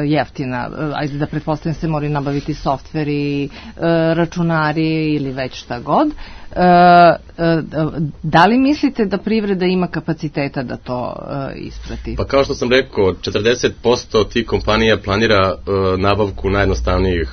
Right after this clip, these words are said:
Speaker 2: e,
Speaker 1: Mhm.
Speaker 2: softvera ili možda nekih, e, računara. To u biti i nije veliki, veliki izdatak za kompaniju, ali
Speaker 1: Mhm.
Speaker 2: zaista može puno da znači. E, mi ćemo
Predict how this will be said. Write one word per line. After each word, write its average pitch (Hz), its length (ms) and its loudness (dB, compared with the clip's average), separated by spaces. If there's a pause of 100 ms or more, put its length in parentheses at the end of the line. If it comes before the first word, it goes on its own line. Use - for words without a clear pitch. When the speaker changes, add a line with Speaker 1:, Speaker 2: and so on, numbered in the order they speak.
(100)
Speaker 2:
e, 87 60 -4
Speaker 1:
Mhm. 85 160 0
Speaker 2:
softvera 90 540 0
ili 82 120 -2
možda 80 280 -2
nekih, 76 400 -4 (180)
e, 76 280 -2 (260)
računara. 76 640 -4 (460)
To 107 120 2
u 101 40 4
biti 110 360 -2
i 104 160 0
nije 107 340 4
veliki, 85 720 0
veliki 82 500 -4
izdatak 78 480 -2
za 76 120 -6
kompaniju, 85 720 0
ali 87 280 0
Speaker 1:
Mhm. 85 80 -2
Speaker 2:
zaista 90 320 0
može 87 260 0
puno 82 240 -4
da 82 100 -2
znači. 76 340 -6 (540)
E, - 40 -6 (460)
mi 90 140 0
ćemo 90 560 2